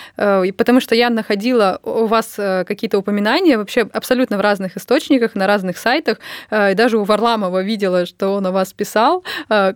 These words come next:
как-то вы сами пытались продвинуть в сми, вот, э, популяри-, популяризировать ваш проект? Или все-таки как-то о вас сами находили разные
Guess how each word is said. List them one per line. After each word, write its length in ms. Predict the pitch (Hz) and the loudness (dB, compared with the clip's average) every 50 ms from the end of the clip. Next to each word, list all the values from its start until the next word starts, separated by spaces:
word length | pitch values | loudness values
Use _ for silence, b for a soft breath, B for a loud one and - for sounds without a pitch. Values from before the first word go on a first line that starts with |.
| - _ _ | -6 _ _
как-то 320 | - - - - - 233 208 | -2 -2 -2 -2 -2 -4 -2
вы 340 | 190 240 277 269 247 240 240 | 0 2 4 4 4 4 2
сами 540 | - - 254 339 480 466 359 269 226 202 196 | 2 0 0 0 0 0 0 0 0 0 -2
пытались 480 | - 240 233 - 226 226 208 202 - | -4 -4 -2 0 0 0 -2 -2 -4
продвинуть 500 | - 214 208 190 226 240 226 202 185 - | -4 -4 -2 0 0 0 0 0 -2 -6
в 100 | - - | -10 -14
сми, 380 | - - - 220 233 233 220 190 | -10 -4 -2 0 2 2 2 0
вот, 180 | 185 180 - - | 0 -4 -4 -2
э, 360 | 202 196 190 190 185 185 185 185 - | 0 0 2 2 2 0 -2 -2 -2
популяри-, 500 | 220 214 - 226 226 226 226 208 208 202 - - - _ _ | -2 0 2 2 4 4 4 4 2 0 -4 -10 -16 _ _
популяризировать 800 | - 220 - - 226 240 233 247 226 269 269 233 196 185 180 185 | -6 -2 0 2 2 4 4 4 4 4 4 4 4 2 0 0
ваш 220 | 185 180 180 - | 0 -2 0 -2
проект? 340 | - 202 190 185 180 180 - | 0 2 2 2 2 0 -2
Или 220 | - 240 247 262 | -2 0 2 0
все-таки 380 | 226 - - 233 233 233 - 214 | 2 2 0 0 0 0 -2 -2
как-то 340 | - 214 202 - - 208 196 | -2 -2 -2 0 0 0 2
о 40 | 190 | 2
вас 200 | 202 214 220 - | 2 2 0 -2
сами 340 | - - 214 214 220 220 | -4 -2 0 0 0 0
находили 600 | 196 185 180 - 190 190 190 208 214 202 190 185 185 | -2 -2 -2 -2 -4 -4 -4 -4 -2 0 2 2 2
разные 500 | 196 202 202 190 202 190 185 180 180 | 2 2 0 0 -2 -4 -4 -4 -6